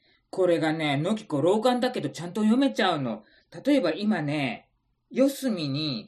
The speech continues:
例えば左上からいくわよ。左上、九十八パーセント。これはバッテリーの残量ね。右上、傘マーク。これね、雨ってことなのよね。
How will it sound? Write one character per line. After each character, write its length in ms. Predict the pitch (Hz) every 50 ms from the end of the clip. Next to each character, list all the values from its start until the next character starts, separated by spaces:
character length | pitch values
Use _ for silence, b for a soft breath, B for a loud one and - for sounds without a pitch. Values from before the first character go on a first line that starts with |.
| 127 -
例 120 | 226 220
え 20 | 175
ば 80 | 139
左 460 | - - - 160 185 196 214 220 226
上 280 | 226 226 233 226 233 226 - - -
か 120 | - 220 214
ら 40 |
い 80 | 208 208
く 140 | 208 214 214
わ 120 | 208 202
よ。 380 | 208 208 220 247 277 311 - _ _ _ _ _
左 500 | _ - 190 190 190 220 240 240 247 240
上、 340 | 240 233 247 240 - - _ _ _ _ _
九 220 | - - 285 302 294
十 160 | 208 175 156
八 240 | - 143 135 - -
パ 120 | - 175
ー 100 | 180 185
セ 160 | 185 - 226
ン 80 | 220 214
ト。 140 | 208 196 _ _ _ _
こ 120 | - 120
れ 80 | 123 135
は 80 | 135
バ 180 | - - 104 117
ッ 60 | 127
テ 180 | - - 143 139
リ 120 | 165 185
ー 20 |
の 80 | 185 180
残 260 | 170 190 196 220 226
量 160 | 214 165 110
ね。 300 | 104 98 104 113 - _ _ _ _ _ _ _ -
右 400 | 147 165 202 240 247 233 285 285
上、 420 | 277 269 277 277 262 262 - - _ _ _ _ _ _ _ _ _ _ _
傘 300 | - - 202 220 247 262
マ 160 | 269 294 285 254
ー 40 | 214
ク。 200 | - - - _ _ _ _ _ _ _
こ 140 | _ - 160
れ 100 | 165 160
ね、 260 | 151 147 131 - - -
雨 240 | - 202 202 190 170
っ 80 | 139 -
て 80 | 107
こ 120 | - - -
と 100 | - -
な 100 | - -
の 100 | _ -
よ 120 | - -
ね。 260 | 117 175 214 220 _